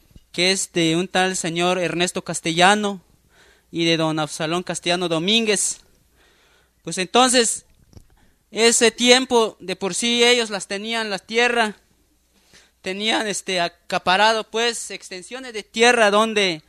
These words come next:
donde poder vivir y donde es que ellos tienen sus animales. Pero entonces, compañeros, les decimos que no nos quedamos, pues, con la idea, sino que ahora sí somos dueños, pues,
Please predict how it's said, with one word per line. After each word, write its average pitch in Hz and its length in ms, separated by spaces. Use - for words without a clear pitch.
donde 202 300
poder 196 340
vivir 202 500
y 165 100
donde 196 320
es 202 100
que 156 460
ellos 185 260
tienen 196 300
sus 160 220
animales. 165 720
Pero 175 140
entonces, 226 560
compañeros, 233 840
les 175 200
decimos 220 440
que 190 140
no 208 140
nos 220 160
quedamos, 202 400
pues, - 480
con 180 220
la 175 120
idea, 180 520
sino 180 320
que 156 400
ahora 190 340
sí 214 180
somos 214 360
dueños, 208 340
pues, 202 440